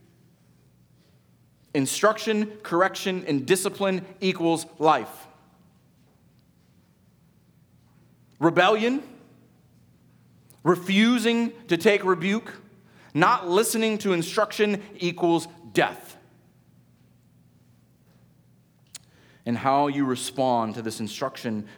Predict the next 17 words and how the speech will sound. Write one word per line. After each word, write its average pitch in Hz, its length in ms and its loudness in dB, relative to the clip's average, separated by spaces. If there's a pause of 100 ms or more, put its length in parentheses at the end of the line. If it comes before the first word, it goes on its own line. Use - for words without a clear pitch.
(100)
discipli-, 120 720 -8
discipline 113 540 -4 (180)
of 117 100 -6
the 117 60 -4
Lord 120 440 2 (180)
is 135 100 -12
a 147 60 0
litmus 151 400 0
test - 440 -10 (220)
for 135 140 -2
what 156 180 2
is 147 80 -4
going 151 320 2
on 139 240 2
in 127 80 -2
your 120 160 0
heart. 104 240 -6